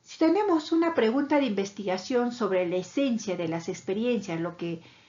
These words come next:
varias personas experimentan en común respecto a un fenómeno o proceso, estaríamos hablando de un diseño fenomenológico.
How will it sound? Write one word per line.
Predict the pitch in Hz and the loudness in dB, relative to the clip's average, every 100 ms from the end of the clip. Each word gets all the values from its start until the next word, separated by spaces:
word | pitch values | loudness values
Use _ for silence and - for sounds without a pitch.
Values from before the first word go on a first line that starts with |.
| _ - | _ -4
varias | 226 277 269 269 | 2 4 4 0
personas | 247 226 262 226 170 170 - | -2 0 0 2 -2 -8 -12
experimentan | 247 - - 208 214 240 226 220 202 | -14 -8 -4 0 0 0 0 -2 -4
en | 180 | -4
común | 175 190 220 208 | -6 -4 -2 -4
respecto | 170 185 - 214 214 220 | -4 -8 -4 -4 0 0
a | |
un | 208 233 | 2 0
fenómeno | 226 220 190 214 202 180 180 | -4 -4 -2 -2 -2 -4 -8
o | |
proceso, | 180 185 - 202 202 294 - - _ _ | -8 -8 -2 -2 -2 -4 -6 -18 _ _
estaríamos | - 226 277 302 294 | -6 -2 2 0 0
hablando | 240 233 226 233 | 0 2 2 2
de | 220 | 0
un | 233 | -2
diseño | 220 214 214 202 208 | -4 -4 -2 0 -2
fenomenológico. | - 190 175 160 151 151 151 185 180 - - | -2 -2 -2 -6 -6 -6 0 0 0 -12 -20